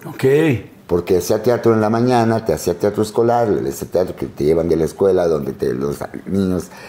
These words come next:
Speaker 2: los jóvenes te gritan de todo, y hacíamos obras clásicas, y todas estas obras que, que son aburridísimas para los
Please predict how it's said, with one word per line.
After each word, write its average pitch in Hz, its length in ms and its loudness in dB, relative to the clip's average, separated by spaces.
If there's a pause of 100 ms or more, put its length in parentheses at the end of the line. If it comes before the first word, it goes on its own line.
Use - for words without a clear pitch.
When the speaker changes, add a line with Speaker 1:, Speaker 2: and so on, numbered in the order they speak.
(280)
Speaker 2:
los 65 180 -6
jóvenes 90 340 0
te 80 100 0
gritan 85 280 0
de 80 120 -2
todo, 90 440 2
y 73 40 2
hacíamos 78 420 -4
obras 71 400 -2
clásicas, - 720 -6
y - 60 -16
todas 85 160 0
estas - 260 -6
obras 71 220 -4 (100)
que, - 60 -14 (340)
que - 80 -6
son 98 180 0
aburridísimas 82 800 -2
para 60 220 -8
los 57 220 -10